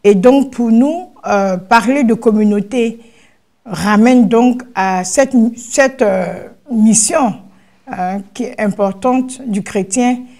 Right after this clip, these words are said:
qui est de faire, d'être un corps. Donc, un corps, ça suppose un ensemble d'éléments qui se mettent ensemble pour,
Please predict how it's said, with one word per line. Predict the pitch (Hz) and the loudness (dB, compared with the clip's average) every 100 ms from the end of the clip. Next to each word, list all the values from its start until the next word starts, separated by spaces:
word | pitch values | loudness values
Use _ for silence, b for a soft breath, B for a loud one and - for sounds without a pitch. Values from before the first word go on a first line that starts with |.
| B B _ | B B _
qui | 240 220 | 2 4
est | 247 | 4
de | 190 202 | 4 0
faire, | - 277 247 247 - _ _ _ - | 0 2 2 0 -6 _ _ _ -12
d'être | 196 254 262 285 | 0 2 2 -2
un | 285 | -2
corps. | 277 320 262 208 - - b b b b b | 0 4 6 4 -2 -16 b b b b b
Donc, | 190 233 254 254 | 0 4 4 2
un | 269 269 | 0 4
corps, | 269 247 | 6 6
ça | 254 208 | 4 -2
suppose | - 190 254 247 247 - | -4 -2 4 4 4 -2
un | 277 294 233 | 0 2 2
ensemble | 220 - - 415 427 247 | 0 -2 -2 -2 0 0
d'éléments | 202 202 202 208 269 | 4 4 4 2 0
qui | 262 233 | -4 -4
se | 220 | -4
mettent | 202 233 233 | -2 -2 -2
ensemble | 202 190 - 262 285 b b b _ | -8 -6 -4 -6 -8 b b b _
pour, | - 220 208 | -4 -2 -2